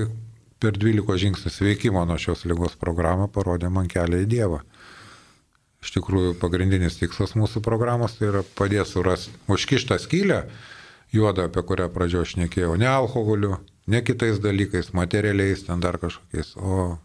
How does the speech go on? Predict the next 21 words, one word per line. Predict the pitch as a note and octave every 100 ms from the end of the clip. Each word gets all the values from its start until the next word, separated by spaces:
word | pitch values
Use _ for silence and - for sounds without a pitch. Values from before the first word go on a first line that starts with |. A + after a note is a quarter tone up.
| _ _ -
įle-, | F#2+ G2+ F2
įsileist | - G2 F#2+ F#2 -
ten | F2 E2+
Dievą. | E2+ D2+ - _ - - - - _ _ _ _ _ _ -
Įsileist | - F#2+ F#2 E2+
Dievą, | G2+ A2 A2+ A2+ - - _ _ -
po | G2
truputį | - G2 A2 -
patikėt, | - F#2 - - A2 A2+
kad | A2+ G2
jisai | G#2+ B2+ A2
yra | F#2
pasaulio | E2 E2 - E2+ E2
bosas, | D#2+ E2 D#2 D#2+ -
o | E2
ne | E2
aš. | D#2+ - - _ _ - - _ _ _ _ _ _ _ G2+
Ir | F#2+ F#2 F#2 - - -
taip | G2 -
spręsti | - G2 F#2 - F2+
savo | - F#2+